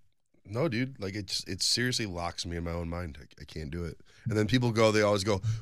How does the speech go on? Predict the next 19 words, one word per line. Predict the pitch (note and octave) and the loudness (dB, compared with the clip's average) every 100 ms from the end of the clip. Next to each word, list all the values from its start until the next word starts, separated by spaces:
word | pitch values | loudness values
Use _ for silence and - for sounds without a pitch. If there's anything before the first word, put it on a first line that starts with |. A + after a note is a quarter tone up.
| - | -2
"Well, | F#2 | 0
you | F#2+ | 2
just | F#2+ | 0
need | F2+ E2 | 0 -2
to | |
build | C2+ E2+ | 0 0
up | D#2+ | 0
your | D2+ | -2
tolerance." | F2+ G2+ F2+ D2+ | 0 0 -2 -6
Like, | - | -8
I | E2 | -4
don't, | F#2 F#2 - | -2 -2 -4
that's | - - | -4 0
not | F#2 G2 | 2 2
something | - G2 E2+ F#2 - | 2 0 0 -4 -2
I | E2 | -2
wanna | F2+ F2+ | -2 -2
get, | E2+ F2+ - - | -2 -4 -6 -10
like, | D#2+ D#2+ | -6 -6